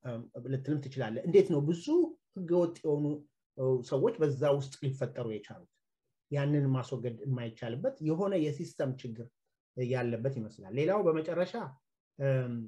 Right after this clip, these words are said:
የዚህ የ-፣ በዚህ በውጭ ንግድ ተጽዕኖ ግልጽ የሆነ ነገር ነው። አብዛኛው ነገር ከውጭ የሚመጣ ነው። እዛም ውጭም ኢንፍሌሽን ሲኖር ያኛው፣ ያኛውን ኢንፍሌሽን ጨምሮ ነው እንደገና አዲስ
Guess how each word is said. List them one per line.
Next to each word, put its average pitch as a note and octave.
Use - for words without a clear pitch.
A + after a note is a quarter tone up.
የዚህ C#3
የ-፣ E3
በዚህ C3
በውጭ C#3
ንግድ G3
ተጽዕኖ F#3+
ግልጽ D#3
የሆነ A2+
ነገር G#2
ነው። G#2
አብዛኛው C#3+
ነገር C#3
ከውጭ C3
የሚመጣ C3
ነው። D4
እዛም C#3
ውጭም C#3
ኢንፍሌሽን C3
ሲኖር A3
ያኛው፣ C3
ያኛውን C3
ኢንፍሌሽን C3
ጨምሮ C3
ነው A#2+
እንደገና A#2+
አዲስ A2+